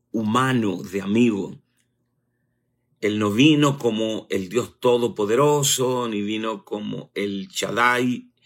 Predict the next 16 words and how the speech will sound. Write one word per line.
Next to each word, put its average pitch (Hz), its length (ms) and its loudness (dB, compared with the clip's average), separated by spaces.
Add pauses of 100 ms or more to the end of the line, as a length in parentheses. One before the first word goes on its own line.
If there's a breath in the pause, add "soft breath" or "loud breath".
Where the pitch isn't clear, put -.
(400 soft breath)
En 110 200 2
esta 190 340 0
ocasión, - 800 -4 (520)
Dios 104 320 -4
vino 127 360 2
como 101 280 -2
un 107 160 -4
amigo, 104 560 -2 (460)
un 139 160 0
amigo 190 380 4
invitado, 127 760 -2 (580)
un 110 160 -6
amigo 135 340 2
invitado 120 500 0
a 107 60 -2
cenar. 101 760 -2